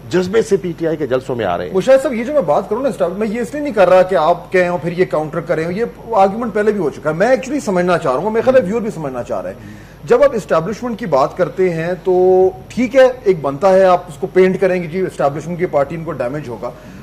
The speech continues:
Speaker 2: but मेरा ख्याल है कि जो आपकी अपनी internal assessment होगी आपकी जमात में, वो ये नहीं होगी, वो होगी कि यार ये कुछ है, इसको figure out करो। Publicly आपने कहना है कि एस्टैब्लिशमेंट है, डिसमिस कर दो। अंदर से आप लोग,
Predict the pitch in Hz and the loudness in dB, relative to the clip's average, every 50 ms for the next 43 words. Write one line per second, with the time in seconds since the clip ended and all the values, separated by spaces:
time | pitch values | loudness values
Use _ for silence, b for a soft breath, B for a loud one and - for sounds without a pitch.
0 | B B - 262 269 269 - - - - 165 - - - - - 151 156 233 277 | B B 4 4 4 4 2 -8 -16 -16 -18 -18 -20 -20 -16 -10 -4 -2 2 2
1 | - - - - 170 185 226 240 214 196 190 - 226 190 196 180 175 - 233 208 | 2 2 2 0 0 2 2 4 4 2 2 2 -2 0 0 0 0 0 -4 -6
2 | - 196 226 226 214 180 - - - 185 160 147 147 156 170 202 220 196 - - | -6 -6 -8 -8 -8 -10 -10 -10 -8 -8 -8 -6 -4 -4 -4 -2 -4 -4 -4 -6
3 | 165 - - 196 208 185 147 147 139 139 135 139 147 - - 151 151 143 139 113 | -8 -8 -6 -6 -6 -4 -4 -4 -6 -6 -4 -4 -6 -6 -6 -8 -10 -10 -8 -8
4 | 104 113 117 - 98 85 73 73 - B B B B B B B B B 180 262 | -8 -8 -8 -10 -12 -16 -18 -18 -20 B B B B B B B B B -2 -2
5 | 277 220 262 254 233 233 202 156 131 101 - - - - - - - - - 185 | 0 0 0 -2 -2 -4 -4 -6 -6 -10 -14 -18 -20 -20 -20 -20 -20 -16 -8 -2
6 | 208 214 202 180 196 226 - 202 185 170 170 190 190 - - 180 - - - 139 | 2 2 2 2 2 -4 -4 -2 -2 0 -2 -2 -6 -8 -8 -8 -8 -10 -12 -6
7 | 104 131 175 - 202 - - - 175 185 - - 170 151 139 147 135 127 131 131 | -6 -4 -4 -6 -8 -12 -12 -8 -10 -10 -8 -8 -12 -8 -6 -4 -4 -6 -6 -6
8 | - 143 143 - 196 - 165 156 165 214 180 196 214 214 196 180 214 208 - 202 | -8 -6 -6 -6 -4 -4 -4 -2 -4 -4 -4 -4 -2 -2 -2 -2 -2 -4 -2 -2
9 | 190 214 214 233 226 196 - 196 165 160 185 175 - 190 180 175 185 B B B | 0 0 -2 -4 -6 -4 0 0 0 0 -2 -6 -6 -8 -8 -8 -8 B B B
10 | B 170 180 - 208 214 143 - 139 98 - 98 - B B B B B B B | B -6 -4 -2 -4 -6 -6 -6 -8 -10 -10 -14 -18 B B B B B B B
11 | B - 220 247 262 294 277 - - 254 233 214 208 240 240 | B -6 -4 -2 2 2 2 2 2 0 -2 -2 -2 -4 -8